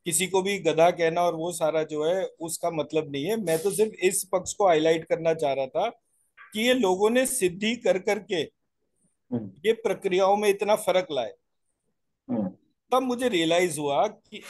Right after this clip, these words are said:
Speaker 1: अच्छा, मेरे पास तो ऐसे बहुत सारे लोग आते हैं, "गुरुजी, आप क्या वो बीज मंत्र की दीक्षा भी देंगे?"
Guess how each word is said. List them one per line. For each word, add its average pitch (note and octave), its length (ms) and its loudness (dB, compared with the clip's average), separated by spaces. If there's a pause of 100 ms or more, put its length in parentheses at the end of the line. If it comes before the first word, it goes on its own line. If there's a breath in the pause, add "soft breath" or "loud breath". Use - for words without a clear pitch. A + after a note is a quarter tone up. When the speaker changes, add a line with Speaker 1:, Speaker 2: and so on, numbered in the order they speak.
(120)
Speaker 1:
अच्छा, G3+ 160 -6
मेरे A#3 160 0
पास A#3 160 0
तो A#3+ 140 0
ऐसे A3+ 180 0
बहुत F#3+ 240 -2
सारे G3+ 140 2
लोग G3 140 -2
आते F#3 180 -2
हैं, E3 140 -4 (260)
"गुरुजी, A3 420 -2
आप G3+ 340 4
क्या A3+ 140 6
वो G#3+ 340 4
बीज G3 300 -8
मंत्र G#3 320 -6
की G#3 120 -6
दीक्षा F#3 360 2
भी G#3+ 120 -4
देंगे?" G#3 400 2